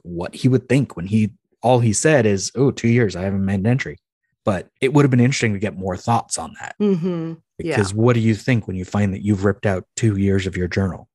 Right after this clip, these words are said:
Speaker 1: but don't remember doing it? Like, does he have a drinking problem like Clementine definitely does in the film?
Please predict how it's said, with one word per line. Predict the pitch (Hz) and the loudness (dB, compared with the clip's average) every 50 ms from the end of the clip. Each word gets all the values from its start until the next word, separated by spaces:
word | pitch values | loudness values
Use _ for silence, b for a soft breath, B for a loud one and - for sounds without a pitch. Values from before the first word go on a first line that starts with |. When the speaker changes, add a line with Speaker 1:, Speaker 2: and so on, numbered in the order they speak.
| _ _ _ _ _ _ _ | _ _ _ _ _ _ _
Speaker 1:
but | - 123 113 | -4 -2 0
don't | 120 120 113 | 0 -2 -2
remember | 98 110 110 107 98 98 | 0 0 0 0 0 -2
doing | 90 82 101 104 98 85 76 | -2 0 0 0 0 -2 -4
it? | 76 - - - _ _ _ _ _ _ _ _ _ _ _ _ _ _ | -10 -14 -16 -20 _ _ _ _ _ _ _ _ _ _ _ _ _ _
Like, | - 80 147 - - - _ | -14 -14 -14 -14 -18 -16 _
does | - 107 95 - - - | 0 0 0 0 -2 -6
he | - - - 101 90 | -6 -4 -4 -4 -2
have | 92 101 104 113 | -2 -2 0 0
a | 123 | 2
drinking | 127 127 123 123 143 139 131 | 2 2 2 2 0 -2 0
problem | 139 143 160 190 196 180 | 0 0 0 0 0 0
like | 139 123 117 | 0 -2 -2
Clementine | - 135 135 151 156 156 160 170 180 175 175 180 - | -2 0 0 0 0 0 0 2 2 2 0 0 0
definitely | 110 104 104 147 170 156 160 156 | -2 -2 0 -2 -2 0 0 0
does | 170 170 175 170 | 2 0 0 2
in | 196 190 | 2 2
the | 196 | 2
film? | 202 - 202 208 226 | 0 0 0 0 0